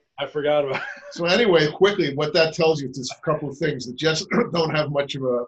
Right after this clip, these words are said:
Speaker 2: personnel. They're a young team.
Speaker 1: Yep.
Speaker 2: And, uh,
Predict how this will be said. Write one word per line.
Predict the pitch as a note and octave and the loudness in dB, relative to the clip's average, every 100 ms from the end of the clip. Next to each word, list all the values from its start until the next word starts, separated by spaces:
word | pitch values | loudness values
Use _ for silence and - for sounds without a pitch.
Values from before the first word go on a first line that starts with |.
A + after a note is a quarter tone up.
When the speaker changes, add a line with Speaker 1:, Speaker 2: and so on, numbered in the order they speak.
| - | -8
Speaker 2:
personnel. | - C#3+ - C3+ C#3 C#3+ D3 D3 - - | -6 -4 -4 -4 0 2 0 -4 -12 -4
They're | C#3+ | 0
a | B2+ | 0
young | D3 D#3+ D#3+ | 2 0 0
team. | D#3+ D3+ D3+ D3+ E3 D#3+ _ _ - | -4 -2 0 0 -4 -8 _ _ -8
Speaker 1:
Yep. | A2+ | -4
Speaker 2:
And, | C3+ C3+ C3+ | -2 -4 -4
uh, | C3+ C3+ | 0 0